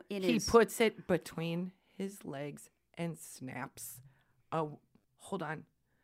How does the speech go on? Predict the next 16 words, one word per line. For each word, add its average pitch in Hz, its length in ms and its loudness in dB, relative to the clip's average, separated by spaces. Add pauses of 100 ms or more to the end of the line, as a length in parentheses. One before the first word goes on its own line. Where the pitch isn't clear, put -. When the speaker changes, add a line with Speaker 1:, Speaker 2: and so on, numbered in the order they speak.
(220)
Speaker 2:
Look 247 140 6
at 277 60 4
him 185 240 2
adjusting 196 560 -2
as 175 120 -4
though 180 180 4
it 175 100 2
is 175 140 -2
nothing. 170 340 -4 (500)
As 202 160 4
though 285 140 12
it 370 60 12
is 403 100 10
nothing. 359 420 12 (600)
And 208 160 2
he, 285 340 2